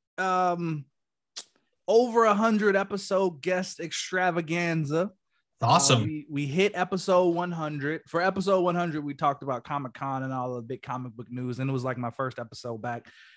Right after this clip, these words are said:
Speaker 1: after having the kid. Um, so we, we wanted to do something special now that we've made that milestone of hitting over a hundred episodes. So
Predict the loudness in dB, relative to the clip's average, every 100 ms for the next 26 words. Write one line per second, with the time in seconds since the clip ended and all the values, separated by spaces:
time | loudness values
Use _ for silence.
0 | _ -6 -4 -4 -4 -4 -6 -8 -6 -4
1 | -4 -8 _ _ _ -20 -8 -4 -4 -4
2 | -6 -8 -10 _ _ _ _ -2 4 6
3 | 6 6 4 6 6 6 6 6 4 2
4 | 4 2 -2 0 0 0 -2 -2 -2 -4
5 | -6 -14 _ _ _ _ -6 0 2 2
6 | 2 2 4 2 2 -2 -4 -4 -2 -2
7 | 0 -2 0 -2 -2 -6 -6 -6 -6 -8